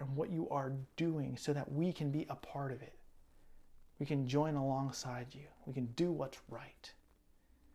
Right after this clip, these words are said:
Not just so that we can just do what's right for doing what's right's sake, but so that we may please you, because that's all that we want to do. We want to please you and we want to glorify you because we love you.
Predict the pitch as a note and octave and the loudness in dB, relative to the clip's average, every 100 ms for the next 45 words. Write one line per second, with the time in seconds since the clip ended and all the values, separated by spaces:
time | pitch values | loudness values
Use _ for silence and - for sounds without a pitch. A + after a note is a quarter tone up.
0 | - - - D#3 F3 E3+ D#3 D#3+ C#3+ C#3+ | -20 -20 -4 4 4 4 2 2 2 2
1 | D3+ D3 B2+ B2 - C#3 D#3 D3 C#3 - | 0 2 2 2 -4 -2 4 6 6 4
2 | C3+ - C3 C3 - - _ _ _ _ | 2 2 -2 -4 -10 -20 _ _ _ _
3 | _ - _ _ _ - _ - C#3+ D#3 | _ -20 _ _ _ -20 _ -2 8 8
4 | C3 C3 - C3+ - - - D#3 B2+ - | 8 2 2 2 2 -2 -4 -4 -4 -12
5 | - _ _ - - - - - C3+ - | -20 _ _ -20 -18 -18 -12 -6 -4 -2
6 | C3+ - D3+ C#3+ C#3+ - - E3+ D3+ D3 | -4 -4 -4 -6 -8 -14 -8 -6 -6 -6
7 | D3+ C#3 - C3+ B2+ C#3+ C#3 - - D3+ | -8 -8 -8 -6 -6 -6 -8 -10 -10 -4
8 | C#3+ D3 B2+ - C3+ B2 B2+ C3+ D3 C#3+ | -2 0 -2 -6 -8 -8 -10 -12 -12 -14
9 | - _ - - - - D3 C3+ B2+ B2+ | -18 _ -20 -20 -20 -8 -2 0 0 0
10 | D3+ D#3 D3 D3 C#3 C3+ - D3+ C#3+ C3+ | 2 4 2 2 0 -2 -2 0 0 0
11 | C3 C3+ C3+ C#3+ D3 C3+ C3+ C#3 C#3 C#3 | -2 -2 -2 -2 -4 -4 -6 -6 -6 -6
12 | C3+ B2+ B2+ B2 - - | -8 -6 -6 -8 -10 -20